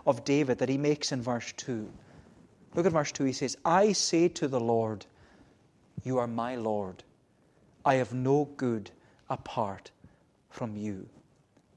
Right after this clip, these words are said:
"I say to the Lord, 'You are my Lord. I have no good apart from you.'" You know, my friend, David, David had hope in life and in death because he could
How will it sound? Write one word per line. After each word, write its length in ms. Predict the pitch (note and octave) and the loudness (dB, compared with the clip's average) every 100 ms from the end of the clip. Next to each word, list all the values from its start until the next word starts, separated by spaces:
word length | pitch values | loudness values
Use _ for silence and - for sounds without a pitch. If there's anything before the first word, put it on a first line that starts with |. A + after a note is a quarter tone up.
| _ - | _ 4
"I 180 | D#3+ G#3+ | 6 6
say 280 | - G#3 G#3+ | 8 8 8
to 160 | - | 6
the 120 | F#3 | 6
Lord, 280 | F3+ D#3 D#3+ | 8 8 6
'You 140 | D#3+ E3 | 6 6
are 80 | |
my 320 | D#3 D3+ D#3+ E3+ | 6 4 4 6
Lord. 300 | C3+ A#2+ A#2 | 6 4 4
I 120 | D3+ | 2
have 140 | C3 | 2
no 340 | C#3 D3 F#3+ G#3+ | 2 10 10 10
good 380 | G3+ F#3 C#3 - - - | 6 4 4 -4 -10 -4
apart 500 | F3+ - D3+ C#3 C3+ | -4 -2 0 0 0
from 340 | - B2+ A2+ | -8 -8 -6
you.'" 300 | A2 A2 A2 - - _ _ - - - | -6 -6 -8 -16 -20 _ _ -20 -20 0
You 80 | G3 | 4
know, 0 | |
my 140 | G3+ | 4
friend, 280 | G3 F3 C#3 - - | 4 0 -2 -10 -8
David, 460 | - G3+ A3 A3 - - - _ - | 6 8 12 10 10 -12 -20 _ 4
David 340 | G3 G#3+ A3 | 6 10 10
had 300 | - F3 D3 | 10 4 2
hope 440 | - - E3+ E3+ - | -2 8 8 8 0
in 160 | D3+ C3+ | 0 6
life 340 | D3+ F#3+ - - | 6 6 2 -4
and 100 | E3 | -2
in 120 | D3 | -2
death 360 | A#2 B2 C3+ - | -2 -2 -2 -4
because 340 | C#3+ - B2+ | -6 -4 -6
he 100 | C#3 | -8
could 240 | B2 C#3 | -4 -6